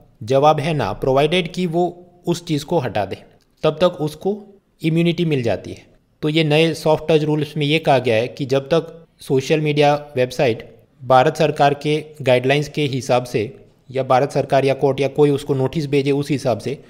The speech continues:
वो कंटेंट को रिमूव कर देगा, तब तक उसको इस प्रकार का सेफ हार्बर या लीगल इम्यूनिटी मिलेगी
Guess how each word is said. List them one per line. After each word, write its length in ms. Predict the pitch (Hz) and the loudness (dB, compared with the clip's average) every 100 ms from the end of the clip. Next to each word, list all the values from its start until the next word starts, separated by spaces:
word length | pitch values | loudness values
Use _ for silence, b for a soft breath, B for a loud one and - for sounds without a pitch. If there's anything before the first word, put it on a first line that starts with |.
| b b 135 | b b -4
वो 100 | 147 | -2
कंटेंट 460 | 147 135 135 170 | 0 0 0 0
को 100 | 165 | 2
रिमूव 240 | 151 160 170 | 0 2 2
कर 180 | 170 147 | 2 2
देगा, 240 | 143 151 | 2 2
तब 300 | 151 127 127 | 2 -2 0
तक 240 | 180 175 151 | 0 0 -4
उसको 320 | 147 - 160 | -6 -4 -2
इस 140 | 147 | -4
प्रकार 360 | - 147 151 143 | -2 -2 0 -2
का 140 | 143 | -2
सेफ 360 | 147 156 156 - | -4 -2 -4 0
हार्बर 340 | 135 131 143 135 | -2 0 0 0
या 160 | 139 | 0
लीगल 380 | 135 123 127 147 | 0 -2 -2 -2
इम्यूनिटी 600 | 143 135 131 123 175 202 - _ - | -2 -4 -4 -4 -6 -8 -16 _ -10
मिलेगी 380 | 123 123 120 | -2 -2 -2